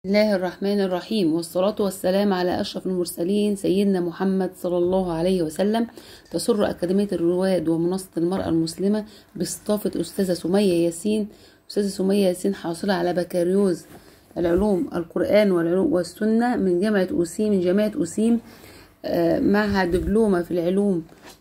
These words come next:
الإنسانية، علم الاجتماع وعلم النفس، خريجة من أوقاف التركية، حاصلة على العديد من الدورات، منها دورة في حل مشاكل أسرية،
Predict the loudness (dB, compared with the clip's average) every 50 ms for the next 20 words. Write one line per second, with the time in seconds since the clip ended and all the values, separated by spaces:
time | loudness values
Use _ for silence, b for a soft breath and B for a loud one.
0 | -4 -2 2 2 2 2 2 2 2 4 4 4 4 4 2 2 0 0 0 2
1 | 2 2 2 0 -2 -2 -4 -2 0 2 2 2 2 2 2 2 2 2 2 2
2 | 2 2 0 -2 -2 -4 -14 -18 -20 B B B B B B B B -2 0 0
3 | 0 0 2 2 2 4 2 2 2 0 -2 -4 -2 -4 -2 -2 -4 -6 -4 -4
4 | -4 -4 -4 -2 -2 0 0 0 0 -2 B B B B B B B -4 -2 -2
5 | 0 2 4 4 4 4 2 0 0 0 0 0 0 0 0 0 0 0 0 0
6 | 0 2 2 2 2 0 0 0 -2 0 0 0 0 0 0 2 2 2 0 0
7 | 0 -2 -2 0 2 2 0 -2 -4 -4 -2 -2 0 0 0 0 0 2 2 2
8 | 2 2 0 -2 -2 -2 -4 -6 -6 -6 -6 -2 -2 0 2 2 4 4 2 0